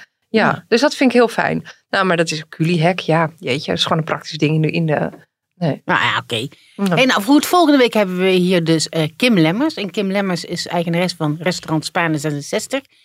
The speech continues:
Speaker 2: in Haarlem. Die met ledenogen iedere week zie-, of iedere week, bij, op iedere zonnige dag ziet hoe de hele kade van het Spaarne volstroomt
Speaker 1: Ja.
Speaker 2: met mensen met blikjes bier en,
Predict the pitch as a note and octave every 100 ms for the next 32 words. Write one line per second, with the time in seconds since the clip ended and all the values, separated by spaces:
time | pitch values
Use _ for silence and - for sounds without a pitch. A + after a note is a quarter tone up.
0 | _ _ _ D#4 D#4 A3 F3+ F3+ F#3+ A3
1 | C4+ - - - G3+ G#3 F#3+ A#3+ D#4+ B3+
2 | A3+ A3+ F#3+ F#3 F3 - F#3+ F3 E3+ E3
3 | E3+ D#3+ - D#3 D3 D3+ D3+ D#3+ - -
4 | - B3+ G#3+ F3+ G3 F#3+ D#3+ F3 F#3+ -
5 | F3 G3+ - - _ _ _ F#3 F3+ F3+
6 | A3+ G3+ F#3+ - - A3+ A#3 G3 F#3 F3
7 | D#3 - G#3+ F#3 E3+ G#3+ G#3+ F3 E3 D#3+
8 | D#3+ E3 F3+ G3 - F3+ - - _ G3
9 | G3 D#3+ G3 G3+ F3+ E3+ G3+ F#3 E3+ E3
10 | E3 E3+ F3